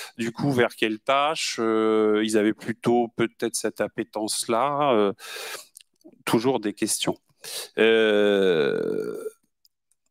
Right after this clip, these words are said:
c'est aussi des personnes, euh, qui peuvent, euh, être un peu déracinées du,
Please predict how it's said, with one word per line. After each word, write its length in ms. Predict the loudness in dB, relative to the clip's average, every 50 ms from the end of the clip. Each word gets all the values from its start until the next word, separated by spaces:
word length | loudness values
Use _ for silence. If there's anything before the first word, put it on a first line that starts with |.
| _ _ _ _ _ _ _ _ _ _ _ _ _ _ _ _ _ _ _ _ -6
c'est 280 | -4 0 2 4 4
aussi 560 | 4 4 4 2 0 -2 -2 -4 -4 -6 -6 -2
des 140 | -2 -2 0
personnes, 580 | 0 0 0 0 0 2 2 2 2 2 2
euh, 420 | 0 0 0 2 2 2 2 2 0
qui 220 | -2 -4 -8 -8
peuvent, 460 | -2 2 2 4 4 2 2 0 0
euh, 1300 | 2 2 4 4 4 4 4 4 4 4 4 4 2 2 2 2 2 2 2 2 0 0 0 0 -2 -4 -6 -6 -4
être 200 | -4 -2 0 0
un 120 | 0 0 0
peu 160 | 0 -2 0
déracinées 640 | 0 0 2 2 2 0 0 -2 -4 -2 -2 0 0
du, 540 | 0 0 0 0 0 0 0 -2 -2 -4